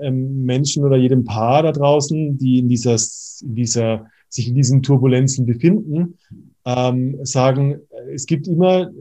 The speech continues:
die, die Möglichkeit, aus diesem Schmerz heraus zu flüchten und halt dann immer wieder so ein Muster zu erleben. Ähm, dann findet deine Monogamie aber immer nur in der Vergangenheit oder, oder in der Zukunft statt.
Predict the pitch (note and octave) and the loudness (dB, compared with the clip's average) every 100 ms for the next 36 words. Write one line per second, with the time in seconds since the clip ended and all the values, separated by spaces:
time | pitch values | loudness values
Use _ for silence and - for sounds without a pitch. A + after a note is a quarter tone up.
0 | C#3+ C#3 D3 C3+ C#3 D3+ E3+ - E3 E3 | -10 -6 -2 2 2 2 0 0 0 0
1 | D3 C3+ B2+ A2+ C3+ C#3+ C#3+ C#3 C3 B2+ | -2 -4 -6 -4 -2 -2 -2 0 2 2
2 | - A#2+ - E3+ G3+ - C#3 F#3 - _ | -2 -8 -2 0 0 -2 -2 -2 -4 _
3 | _ _ _ _ C#3 C#3 D#3+ D#3+ - - | _ _ _ _ 0 2 2 0 -10 -20
4 | _ C3 C3+ C#3 D#3 E3 D#3 D3 D3 C3 | _ -2 -2 -2 0 2 4 2 2 2
5 | C3 C#3 - F3+ F3+ D#3+ C#3+ D3 D#3+ G#3+ | 4 2 0 -2 0 0 0 0 -2 -6
6 | - _ _ _ _ _ _ _ _ _ | -10 _ _ _ _ _ _ _ _ _
7 | _ _ _ - A#2+ A#2+ C3 C3+ C#3 C#3 | _ _ _ -6 -4 -4 -6 -2 0 2
8 | - F3+ G3 E3 D3 D#3+ D3+ D3+ C#3+ C#3 | 2 2 4 4 2 2 2 0 2 2
9 | C#3+ E3 F#3+ E3 C3+ E3+ E3+ F#3 F#3 F#3 | 2 2 2 2 0 0 2 4 4 4
10 | F#3 C#3+ C#3 C3+ C#3 C3+ C3+ D3 D#3 E3 | 2 2 4 2 0 0 0 0 -2 -4
11 | C#3+ D#3 C#3 C#3 C#3 C#3 C#3 F3 C3+ A2+ | -6 -8 -4 -4 -2 -2 -2 -4 -4 -6
12 | - G2+ - | -10 -14 -16